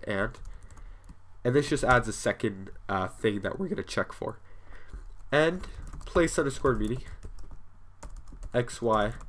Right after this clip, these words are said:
plus one, O B J rooftop. So what have we done here? So first we're gonna check to see if we're pressing up. And then we're gonna check to see if there's a rooftop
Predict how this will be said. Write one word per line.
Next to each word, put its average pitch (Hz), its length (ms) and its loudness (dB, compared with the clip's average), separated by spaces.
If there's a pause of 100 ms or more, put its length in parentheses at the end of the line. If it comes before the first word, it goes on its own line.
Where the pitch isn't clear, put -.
(240)
plus - 360 2
one, 104 240 2 (1400)
O 110 100 4
B 107 120 2
J 101 160 2
rooftop. 107 600 0 (1900)
So 160 480 6
what 143 180 4
have 151 100 6
we 123 80 4
done 95 180 0
here? 131 200 -6 (720)
So - 160 -4
first 247 340 2
we're 185 100 4
gonna 160 140 2
check 113 320 0
to 123 80 -4
see 131 140 0
if 120 100 2
we're 107 80 2
pressing - 400 -4
up. - 180 -12 (800)
And 139 140 2
then 208 100 10
we're 226 120 6
gonna 175 160 4
check - 320 4
to 120 80 -2
see 135 240 4
if 131 100 4
there's 135 220 4
a 127 40 4
rooftop 120 720 2